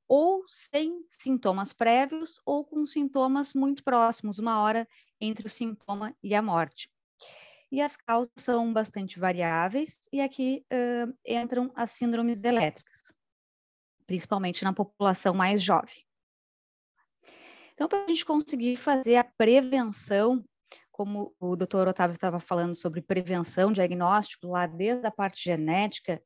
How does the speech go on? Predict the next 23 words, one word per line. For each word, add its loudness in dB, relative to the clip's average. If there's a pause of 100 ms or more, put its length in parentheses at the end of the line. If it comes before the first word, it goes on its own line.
(120)
pra -6
gente -4
conseguir -6
prevenir 0 (220)
a -2
morte 0
súbita -6
dos -8
pacientes -6
que -4
têm -4
síndromes -6
elétricas, -2 (540)
é -2
importante -2
que -4
a -2
gente -2
faça -2
o -4
diagnóstico 2
dessas -2
síndromes -6